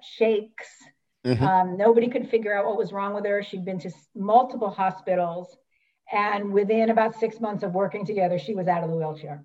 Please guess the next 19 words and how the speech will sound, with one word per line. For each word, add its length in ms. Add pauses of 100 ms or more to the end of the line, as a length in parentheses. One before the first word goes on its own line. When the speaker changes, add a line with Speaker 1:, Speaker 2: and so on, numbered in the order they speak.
(120)
Speaker 1:
<clears throat> 0 (1120)
Speaker 2:
No, 240
that's 200
fantastic. 760
Speaker 1:
Her 140
shaking 560
stops. 580 (680)
Um, 320 (1120)
I 300
would 240
refer 840 (300)
people 680
to 140
the 120
work 300
of 140
Doctor 300
Joe 240
Dispenza 800